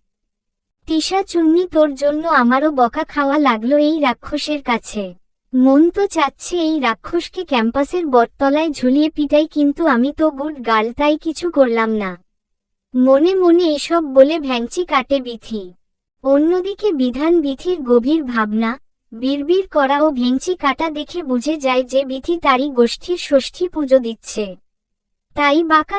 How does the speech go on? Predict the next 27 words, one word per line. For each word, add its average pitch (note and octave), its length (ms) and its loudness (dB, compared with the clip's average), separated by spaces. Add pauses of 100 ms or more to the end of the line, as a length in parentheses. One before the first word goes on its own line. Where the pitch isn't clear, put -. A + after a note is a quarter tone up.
হেসে E4 320 -2
আবার C4+ 380 2
তিশার E4 440 -4
দিকে C#4+ 260 -4
তাকায়। G#3 600 -4 (500)
"So D#4+ 300 0
মিস F#4+ 320 -2
তিশা, E4+ 360 -6
কি F4 220 -4
ভাবলেন? G#3+ 720 -2 (420)
কোনটা D4+ 420 2
করবেন E4+ 560 0
বলেন C4+ 400 4
প্লিজ?" G#3+ 560 -8 (220)
প্রিন্সিপাল F#4+ 720 -2
রেগে D4+ 320 -2
বললেন, B3+ 540 2 (280)
"স্যার, D4 360 -2
ও E4+ 80 0
কি G4 220 -2
বলবে? C#4 420 2
আমি C#4 300 4
বলছি B3 500 0
ও D4 100 2
সরি C4+ 340 -2
বলবে C4+ 400 4
ম্যামকে।" G3+ 540 -6